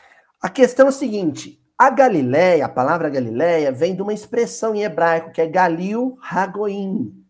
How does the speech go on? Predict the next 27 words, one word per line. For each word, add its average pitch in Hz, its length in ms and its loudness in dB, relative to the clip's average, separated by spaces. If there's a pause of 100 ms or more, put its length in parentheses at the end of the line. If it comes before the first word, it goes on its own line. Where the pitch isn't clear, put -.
(120)
né? 175 300 -2 (220)
O - 80 -10
círculo - 760 -2
ou 165 100 0
cinturão 202 920 2
dos 160 580 -6
Goim, 190 580 0 (460)
dos 180 540 -4
estrangeiros, 156 1000 -2 (140)
dos 156 200 -4
não-judeus. 156 920 -2 (1500)
Isso - 160 2
aí 247 120 8
eu, 254 200 12
eu, 220 200 8
eu 214 240 4
expliquei 202 580 0
lá 208 200 6
no, 208 180 2
no, 170 160 -2
no 160 240 0
livro 151 220 -2
Celeiro 147 300 0
de 131 100 -6
Redenção, 135 640 2
no 151 300 -4
capítulo, 139 680 -4